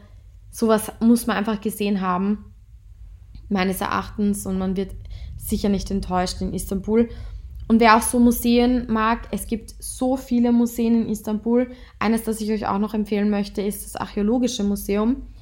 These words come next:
Da gibt's super schöne Ausgrabungen. Als wir dort waren, war's sogar gratis. Es gibt manchmal Tage, wo es gratis ist. Eben auch in, äh, wie in Wien. Das fand ich wirklich, wirklich toll und ein, ein super Gadget, weil ich glaub, der Eintritt kostet da auch dann wieder fünfzehn Euro oder sowas.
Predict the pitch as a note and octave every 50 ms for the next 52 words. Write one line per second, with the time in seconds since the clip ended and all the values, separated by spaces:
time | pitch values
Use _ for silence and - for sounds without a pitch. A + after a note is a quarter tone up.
0 | - - - - - - - - - - A3 A3 - A#3+ A#3 A#3 - - - -
1 | - - - - - - - - - C#4 A#3+ A#3+ B3+ B3 C4 B3+ A#3+ A#3 - -
2 | A3 A3 - - A3 G#3 G#3+ G#3+ A3 A3 G#3+ A3 G#3+ - - G3 G#3 G3+ - A3
3 | B3 A#3+ A3+ G#3 G3+ G#3 G#3 - A3+ G#3+ G#3+ G#3+ G#3 G#3 G#3 - G#3+ G3+ G3+ G3+
4 | G3+ G3 F3+ F3+ G3+ A#3 A#3 - B3+ A#3+ B3 - G3+ - - G#3 G3+ - G#3+ G3+
5 | G3 G3+ G#3 G#3 G3+ G#3 G3+ G3+ G3 F#3+ G3+ G3 - - - F#3 F#3 F#3 - F3+
6 | - - C4 D4+ D4 - - - - - - - - - - - - - G#3+ G#3+
7 | A3 - G3 G3 G3+ G3 - - - G#3 G3+ G3 G3 G3 F#3+ F#3+ F#3+ G3+ - F#3
8 | F3+ F3+ F3+ F3 F3 F#3+ F#3+ F#3+ F#3 G#3 C4 D#4 E4 D#4+ - - - _ _ _
9 | _ _ - G#3 - G#3+ G#3 G#3 G3+ G3+ G#3 A3+ A3 A3 G#3 - G#3 G3+ G3+ G#3
10 | G3+ - - - F#3+ G3 G3 G3+ - - F#3+ G3 G3 G3 - - - G3 F#3+ F#3+
11 | F#3+ F#3+ F#3+ F#3+ F#3 - - - _ - _ _ - _ _ - _ _ _ _
12 | G#3 G#3 G#3 G#3+ G#3 - G#3+ G3+ G3+ G3+ G#3 G#3 A3+ G#3+ - G3 F#3+ F#3+ - F#3+
13 | - - F#3+ - F#3 F#3 F#3+ G3 G#3 - - - G3 - F#3+ F#3 - F2+ - G3
14 | - - G#3+ G#3 G#3 G3+ G3+ G3+ G3+ G3+ - A3 G#3 - - - G#3+ G#3+ G#3 G3
15 | G3 G#3 G#3 G3+ G3+ G3+ - G#3 G#3 A3 G#3+ -